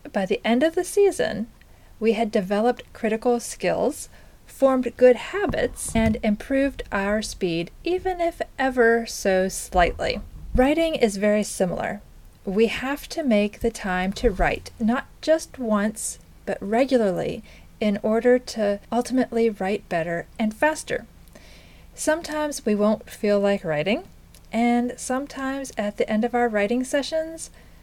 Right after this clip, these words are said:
we are disappointed at how few words we added to the page. But if you continue to persevere, you'll discover that you actually are making progress,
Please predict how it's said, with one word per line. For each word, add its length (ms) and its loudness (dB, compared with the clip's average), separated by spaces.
we 140 0
are 60 0
disappointed 720 -2
at 140 -8
how 220 -6
few 340 -2
words 420 2
we 140 -2
added 380 -4
to 80 -8
the 80 -4
page. 440 -6
But 140 -2
if 120 -6
you 120 -2
continue 580 0
to 160 -14
persevere, 800 -4
you'll 120 2
discover 500 0
that 540 -4
you 240 -2
actually 440 -2
are 380 4
making 340 0
progress, 640 -2